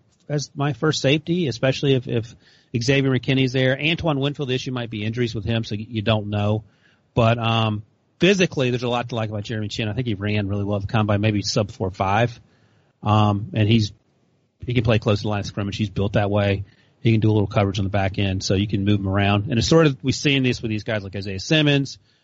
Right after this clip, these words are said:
with, um, Kyle Duggar, the kid out of Len-, Lenoir-Rhyne, Jeremy Chinn, these sort of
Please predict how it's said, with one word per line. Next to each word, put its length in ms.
with, 320
um, 480
Kyle 240
Duggar, 420
the 120
kid 180
out 100
of 120
Len-, 300
Lenoir-Rhyne, 600
Jeremy 240
Chinn, 280
these 160
sort 200
of 80